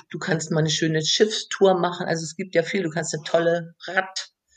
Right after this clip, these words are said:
Radtour machen. Ich sage mal, auf dem längsten Balkon, das Botener Steilufer, hast den Weitblick, bis nach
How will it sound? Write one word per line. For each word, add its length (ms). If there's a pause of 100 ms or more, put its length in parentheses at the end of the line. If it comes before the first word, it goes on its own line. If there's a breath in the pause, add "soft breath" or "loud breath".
(760 soft breath)
Radtour 240
machen. 420
Ich 80
sage 160
mal, 140
auf 140
dem 140
längsten 380
Balkon, 720
das 200
Botener 420
Steilufer, 720
hast 220
den 160
Weitblick, 680 (600)
bis 200
nach 240